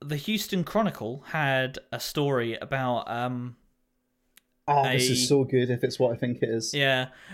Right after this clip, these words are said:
Speaker 1: uh, about a small, loose, like, association of people called, uh, Food Not Bombs, um, who were taken to court, or, well, uh, they're trying to take them to court,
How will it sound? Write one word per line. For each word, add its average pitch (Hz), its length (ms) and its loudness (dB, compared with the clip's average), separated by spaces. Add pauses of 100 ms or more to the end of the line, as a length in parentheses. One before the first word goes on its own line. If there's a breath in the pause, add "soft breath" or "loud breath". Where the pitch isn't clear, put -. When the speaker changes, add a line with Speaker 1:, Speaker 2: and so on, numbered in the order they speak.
(120)
Speaker 1:
uh, 139 240 4
about 151 400 4
a 147 480 4
small, 190 840 4
loose, 175 560 0
like, 143 240 4
association 143 640 0
of 135 80 -6
people 139 440 -2
called, 131 420 -2
uh, 117 320 2
Food 202 420 2
Not 147 200 -2
Bombs, 127 500 0 (720 soft breath)
um, 127 560 0 (240)
who 131 560 -2 (260)
were 139 120 -2
taken 156 360 0
to 143 120 -6
court, 127 500 0
or, 120 340 0
well, 113 440 0 (340)
uh, 143 80 -2
they're 143 180 2
trying 226 320 6
to 139 100 -6
take 147 220 -2
them 135 100 -4
to - 100 -12
court, - 420 -4